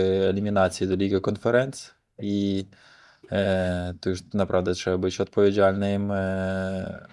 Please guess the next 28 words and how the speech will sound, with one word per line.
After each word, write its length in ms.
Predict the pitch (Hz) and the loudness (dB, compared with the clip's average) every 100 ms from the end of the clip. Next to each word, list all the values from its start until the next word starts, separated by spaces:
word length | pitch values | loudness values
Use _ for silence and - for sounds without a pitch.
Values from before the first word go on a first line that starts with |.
| - | -4
mądrym 400 | 98 104 104 107 | 2 2 2 0
na 120 | 107 | 0
boisku. 920 | 104 104 104 - - 107 104 101 98 95 98 | 0 -2 -2 -6 -4 -2 -2 -2 -4 -6 -10
Myślę, 320 | 98 95 - | -8 -10 -10
że 200 | 92 92 95 - _ _ _ | -8 -10 -12 -20 _ _ _
tak 40 | 90 | -10
jak 160 | 90 | -10
trener 340 | - 98 95 90 | -2 0 2 0
mądry 320 | 95 95 92 | 0 0 0
w 40 | |
zarządzaniu 760 | 95 90 92 95 90 98 98 98 - - - - _ _ | 0 -2 -2 0 0 0 -4 -8 -14 -20 -20 -20 _ _
i, 500 | 101 98 95 92 92 92 _ _ _ - | -2 0 2 0 -2 -6 _ _ _ -6
e, 340 | 101 98 95 | -2 0 -2
przede 240 | 92 - - | -4 -10 -8
wszystkim, 640 | - - 92 92 - - | -6 -4 -4 -4 -8 -8
przede 200 | 98 104 | -2 -2
wszystkim 480 | 101 101 - 98 90 | 0 -4 -4 -4 -4
wykorzystać 540 | 92 101 101 95 - 90 | -4 -4 -4 -4 -8 -4
swoje 260 | 95 92 | -2 -2
szanse, 540 | 92 92 92 - 104 104 _ - | 0 -2 0 -2 -4 -6 _ -8
e, 520 | 101 95 92 92 90 98 - _ _ - | -4 -2 -2 -4 -8 -10 -20 _ _ -4
więcej 240 | 104 92 | -4 -2
uderzyć 260 | 98 92 95 | -2 -2 -4
na 100 | 92 | -2
bramek, 360 | 92 92 95 92 | 0 0 -2 -4
więcej 220 | 92 - | -8 -6
stwarzać 240 | - 92 | -6 -6
sytuacji, 680 | 87 - 95 92 - 92 | -6 -2 -2 -2 -8 -10